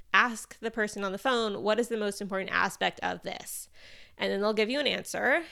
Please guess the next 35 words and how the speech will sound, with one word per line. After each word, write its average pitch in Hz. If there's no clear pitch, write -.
And 220
then 202
you 190
can 202
say, 175
"Okay," 202
so 233
maybe, 233
like, 202
uh, 185
let's 214
use 214
the 196
example 180
of 165
taking 185
care 160
of 143
a 165
child -
with -
celiac -
disease. -
Maybe 254
they 226
say 208
the 185
most 208
important 220
aspect -
is, 190
you 202
know, 190
making 240
sure 185